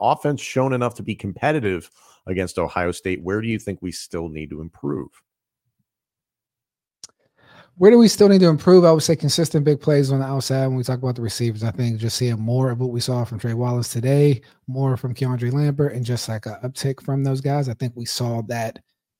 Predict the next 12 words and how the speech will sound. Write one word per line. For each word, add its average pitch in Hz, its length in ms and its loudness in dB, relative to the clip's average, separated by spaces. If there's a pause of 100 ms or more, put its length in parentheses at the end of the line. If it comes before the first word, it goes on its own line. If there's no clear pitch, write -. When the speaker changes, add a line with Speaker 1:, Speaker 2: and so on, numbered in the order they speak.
Speaker 2:
increase 147 600 0
of, 127 320 -2
uh, 123 260 -4
productivity 135 560 0
from 131 200 -4
the 120 80 -6
tight 131 400 -4
ends. 139 360 0
That's 120 340 -6
continued 131 540 -2
to 123 80 -2
be, 131 360 0